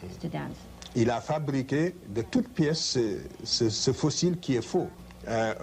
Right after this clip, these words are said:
Speaker 1: il l'a enfoui dans les sables du Sussex en Angleterre. Euh, vous voyez bien, regardez bien, vous verrez qu'il a le front haut comme un homme moderne. Il est comme nous, il a les yeux et un grand front.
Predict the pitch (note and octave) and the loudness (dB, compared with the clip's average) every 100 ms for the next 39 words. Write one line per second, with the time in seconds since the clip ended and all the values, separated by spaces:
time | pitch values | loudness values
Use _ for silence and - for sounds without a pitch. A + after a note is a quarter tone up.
0 | - A#2 B2 C3 C3+ C#3 D#3 D#3 D#3+ F3 | -2 0 2 2 0 -2 -2 2 2 2
1 | C#3+ C3 C3 C3 B2+ C#3 C3 A2 A#2 D#3+ | 2 0 0 0 0 0 -2 -2 0 2
2 | C#3+ A2+ - - G2+ G2 F#2+ F2 F#2 C#2+ | 2 -2 -4 -4 -2 0 0 0 -2 -2
3 | - - A2 A2 A#2+ C#3 D3 E3 D#3+ C3 | -4 -4 -2 0 0 0 2 2 0 0
4 | A#2 A2+ B2+ C3+ B2+ A#2+ C#3 D#3+ C3 D3 | 0 0 0 0 0 0 0 2 2 2
5 | C#3+ B2+ C3 D#3+ F3+ E3+ D3+ - C#3+ C3 | 2 2 2 4 4 2 0 0 0 0
6 | B2+ F#3+ C#3+ - C3 B2 B2+ A#2+ A#2 A2 | 0 2 2 0 -2 -2 0 2 2 2
7 | A2+ G#2+ F2+ E2+ G2+ G2+ A#2 A#2 D#3+ F3 | 2 0 0 -4 -4 0 0 2 2 2
8 | D3+ F3+ F4+ - - - - B2 A#2+ B2 | 4 2 0 -8 -20 -18 -4 2 2 4
9 | B2 A#2+ A2+ C#3 G#3+ A#2 G#2+ G2+ B2+ F3+ | 2 2 2 2 2 2 0 0 0 0
10 | F3+ C3+ | 0 -2